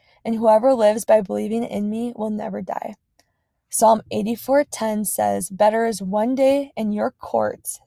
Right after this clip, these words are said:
than a thousand elsewhere." First Thessalonians four thirteen through fourteen says, "Brothers and sisters, we do not want you to be uninformed about those who sleep in death,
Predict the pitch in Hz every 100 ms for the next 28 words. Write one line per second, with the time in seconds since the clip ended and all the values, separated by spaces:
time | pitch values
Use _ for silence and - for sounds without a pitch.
0 | - 208 208 220 208 202 - - - -
1 | 50 - _ _ _ _ _ _ _ _
2 | - 254 - 269 - 277 233 226 226 233
3 | - 202 196 202 - 214 - 254 240 262
4 | - 214 180 226 220 - - 214 - _
5 | _ _ _ _ _ 233 247 277 294 -
6 | 208 - - - - - _ _ _ 240
7 | 240 226 220 269 247 240 - 247 220 214
8 | - 208 220 262 - 208 208 214 208 208
9 | 208 - 202 214 240 - 226 202 214 202
10 | 202 -